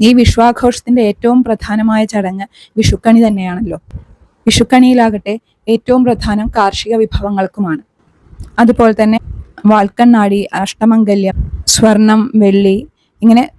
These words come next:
ശുഭസൂചകങ്ങളായ വസ്തുക്കളും വിഷുക്കണിയിൽ ഒരുക്കിയിട്ടുണ്ടാകും. അതുപോലെ ശ്രീകൃഷ്ണ ഭഗവാന്റെ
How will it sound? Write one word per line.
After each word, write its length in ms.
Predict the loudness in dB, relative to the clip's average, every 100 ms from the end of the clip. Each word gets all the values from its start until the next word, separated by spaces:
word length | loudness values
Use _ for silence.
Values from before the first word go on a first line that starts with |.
| _
ശുഭസൂചകങ്ങളായ 960 | -4 0 0 2 2 4 2 2 2 0 0
വസ്തുക്കളും 560 | -4 -4 -4 -2 -2 -4 _ _ _ _ _
വിഷുക്കണിയിൽ 580 | 2 2 2 2 2 0 0
ഒരുക്കിയിട്ടുണ്ടാകും. 840 | 0 -2 -4 -4 -6 -6 -8 -12 _ _ _ _
അതുപോലെ 520 | 0 2 2 2 0 -4 _ -20 -18 -18 -18 -20 _
ശ്രീകൃഷ്ണ 560 | 0 2 2 2 0 0
ഭഗവാന്റെ 560 | 0 0 -2 -4 -6